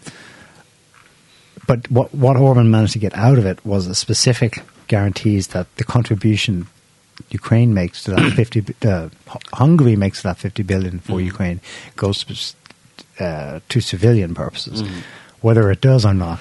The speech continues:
Speaker 1: who
Speaker 2: Yeah.
Speaker 1: the hell knows?
Speaker 2: Exactly.
Speaker 1: In Ukraine, something like eighteen billion has been pilfered and invested in Western assets like mansions in Switzerland. Um,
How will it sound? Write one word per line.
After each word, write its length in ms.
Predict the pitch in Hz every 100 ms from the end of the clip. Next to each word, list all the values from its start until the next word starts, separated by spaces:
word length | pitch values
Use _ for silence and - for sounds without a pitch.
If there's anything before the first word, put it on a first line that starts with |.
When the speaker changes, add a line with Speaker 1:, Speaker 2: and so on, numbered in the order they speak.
| - -
Speaker 1:
who 80 | 117
Speaker 2:
Yeah. 60 |
Speaker 1:
the 80 | 98
hell 200 | 92 101
knows? 340 | 101 101 87
Speaker 2:
Exactly. 180 | 139 139 113
Speaker 1:
In 60 | 107
Ukraine, 340 | - 123 131 117
something 300 | 127 110 117
like 220 | 107 123
eighteen 520 | 117 131 - 139 123
billion 580 | 98 110 117 135 139 131
has 240 | 113 107
been 440 | 98 110 104 104 92 - _ _ _ _ _ _ _ -
pilfered 600 | - 117 117 135 127 120 - _ _ _ _ - _ -
and 140 | 117
invested 500 | 107 101 110 - 120
in 140 | 104
Western 360 | 98 101 - 98
assets 460 | 95 98 117 107 113
like 240 | 95 95 - - _ _ _
mansions 600 | 113 98 92 101 92 - -
in 220 | 117 90
Switzerland. 560 | - 95 - 92 95 - - - - - -
Um, 380 | 101 95 85